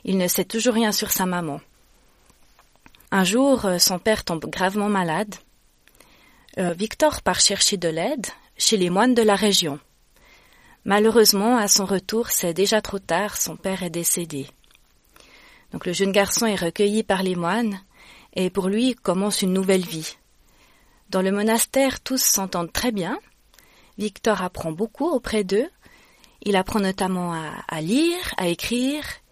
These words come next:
et puis grâce à un moine en particulier, il apprend, euh, il en apprend un peu plus sur la piraterie et sur les persécutions qu'ont également subies les pirates. Donc, euh, c'est vraiment avec ce moine-ci qui,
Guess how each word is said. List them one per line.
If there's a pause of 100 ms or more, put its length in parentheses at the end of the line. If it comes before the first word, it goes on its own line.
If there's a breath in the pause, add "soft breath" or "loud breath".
(460 loud breath)
et
puis
grâce
à
un
moine
en
particulier, (720 loud breath)
il
apprend,
euh,
il
en
apprend
un
peu
plus
sur
la
piraterie
et
sur
les
persécutions
qu'ont
également
subies
les
pirates. (880 loud breath)
Donc,
euh,
c'est
vraiment
avec
ce
moine-ci
qui,